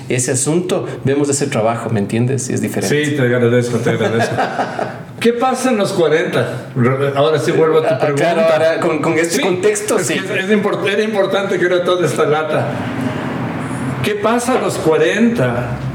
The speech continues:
Speaker 2: Yo soy una persona bastante sana, como te decía.
Speaker 1: Sí, sí, claro.
Speaker 2: Por eso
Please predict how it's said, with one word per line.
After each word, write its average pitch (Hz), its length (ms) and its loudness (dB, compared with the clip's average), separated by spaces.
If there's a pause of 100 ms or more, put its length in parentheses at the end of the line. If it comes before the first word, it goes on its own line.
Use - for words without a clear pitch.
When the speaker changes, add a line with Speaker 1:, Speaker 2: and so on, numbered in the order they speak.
(160)
Speaker 2:
Yo 180 440 4
soy - 400 -2
una 196 180 0
persona 180 440 0
bastante 202 520 0
sana, 156 400 -2
como 117 240 4
te 117 100 2
decía. 117 320 2
Speaker 1:
Sí, 131 180 0
sí, 113 160 0 (320)
claro. 104 220 -4 (300)
Speaker 2:
Por 151 180 2
eso 175 640 2